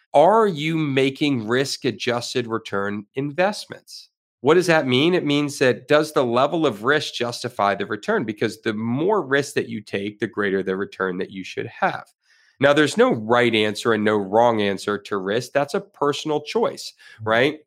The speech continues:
Everybody reserves the right to take more or less risk. I liken investing to gambling, right? You have the chips and you can put 'em on whatever game or table or whatever it is that you want.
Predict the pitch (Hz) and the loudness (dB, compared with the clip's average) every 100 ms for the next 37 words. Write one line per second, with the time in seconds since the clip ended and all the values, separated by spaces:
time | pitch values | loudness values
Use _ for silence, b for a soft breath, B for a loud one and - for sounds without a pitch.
0 | - 143 165 190 156 131 117 110 117 117 | -2 0 2 4 4 2 0 2 0 0
1 | 131 104 107 117 123 123 120 104 101 104 | -4 0 -2 -2 -4 -4 -4 -2 -2 0
2 | 101 104 107 - 202 - - 101 98 110 | 0 -2 -4 -2 -2 -2 -2 -2 0 -2
3 | 123 151 123 - 98 90 95 - 110 117 | 0 -2 -4 -6 -6 -6 -8 -4 -6 -6
4 | - 101 104 202 202 127 101 - B B | -6 -6 -4 -2 0 -2 -2 -8 B B
5 | B - 110 135 123 120 170 220 151 156 | B 0 2 2 -2 -2 0 2 0 0
6 | 156 135 110 - 190 175 - 123 120 190 | -2 -2 -2 2 2 2 -2 -2 -2 -2
7 | 180 143 - 160 151 151 147 139 156 156 | -2 -2 0 2 4 2 2 0 0 -2
8 | 107 120 131 143 113 - 127 131 143 127 | -2 -2 0 0 -2 -2 -2 0 0 2
9 | 113 107 117 147 190 170 110 110 - 123 | 0 2 0 0 2 0 0 -2 -2 -2
10 | 139 135 220 127 | -2 0 2 2